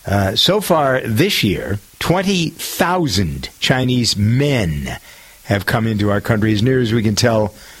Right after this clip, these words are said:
in legitimate ways. So Jennifer brought up a good point, wondering out loud whether or not,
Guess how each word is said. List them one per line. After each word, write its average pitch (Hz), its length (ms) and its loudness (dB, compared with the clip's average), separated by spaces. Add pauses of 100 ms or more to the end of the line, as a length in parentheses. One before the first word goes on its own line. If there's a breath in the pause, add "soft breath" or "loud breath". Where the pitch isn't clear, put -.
(140 loud breath)
in 107 400 0
legitimate 120 600 0
ways. 104 640 0 (500 loud breath)
So 135 360 0 (500)
Jennifer 165 420 0
brought 143 320 0
up 135 80 0
a 120 60 0
good 123 200 0
point, 220 380 0 (360 loud breath)
wondering 131 420 2
out 123 180 0
loud 131 300 2
whether 127 280 2
or 120 40 0
not, 123 300 0